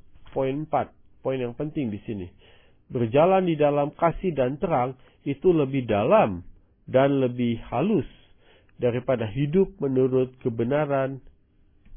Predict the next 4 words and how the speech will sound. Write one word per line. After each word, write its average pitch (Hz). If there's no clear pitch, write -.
dan 117
oleh 131
kasih 156
karunia. 117